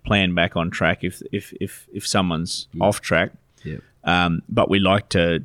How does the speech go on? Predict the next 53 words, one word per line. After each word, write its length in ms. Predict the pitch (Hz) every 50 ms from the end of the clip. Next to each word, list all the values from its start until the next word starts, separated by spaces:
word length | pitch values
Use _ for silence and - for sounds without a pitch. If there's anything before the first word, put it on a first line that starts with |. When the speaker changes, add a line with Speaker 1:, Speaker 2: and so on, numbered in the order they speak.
| - -
Speaker 1:
to, 280 | - 92 82 87 - -
to 100 | - -
focus 500 | 92 - - 110 101 101 - 92 87 -
in 140 | - 92 87
on 300 | 87 87 85 82 80 101 - - - - - - _ - -
Speaker 2:
Yeah. 120 | - -
Speaker 1:
certain 340 | - 107 95 65 71 85 90
topics, 640 | - 104 95 95 92 90 87 - - - - - -
Speaker 2:
Yeah. 80 | - - - _ _ _ _ _ _ -
Speaker 1:
um, 560 | 85 87 85 82 80 80 76 78 80 92 85 _ _ _ _ _ _ _
uh, 240 | - 85 78 80 87
have 180 | 98 117 127 110
that 140 | 113 - -
discussion 480 | - - - 95 104 120 - 143 160 - _
at 80 | - 95
that 160 | 95 80 -
point 200 | - 98 90 87
in 40 | 90
time, 300 | - 104 104 107 107 98
make 140 | 98 101 -
Speaker 2:
Mm. 60 | -
Speaker 1:
any 120 | 92 87 80
changes 420 | - - 92 90 90 87 87 87 90
that, 220 | 87 78 - - _ _ _ _ -
that 120 | 101 87 90
you 80 | 90 90
need 200 | 87 87 85 80
to 60 | 87
make. 300 | 90 87 90 92 85 127 - _ _ _ _ _ _ _ -
It's 120 | - - -
not 140 | 151 151
then 120 | 156 139 110
set 260 | - - - 117 104
and 160 | 95 87 87
forget 460 | - - 87 87 92 95 92 78 -
and 160 | - 87 90 90
never 180 | 90 87 85
talk 240 | 82 - - 92 92
about 220 | 95 90 87 82
it 140 | 82 80 78
again, 340 | 80 85 90 90 90 85 82
but 120 | 82 76
we 100 | 76 85
put 220 | 85 - - - -
that 180 | 90 80 -
to 80 | - 85
bed 240 | 80 82 82 87 -
for 160 | - 85 82
a 60 | 80
period 260 | - - 90 82 80
of 80 | 78 80
time. 240 | - 95 87 80 85
So 260 | - - 90 87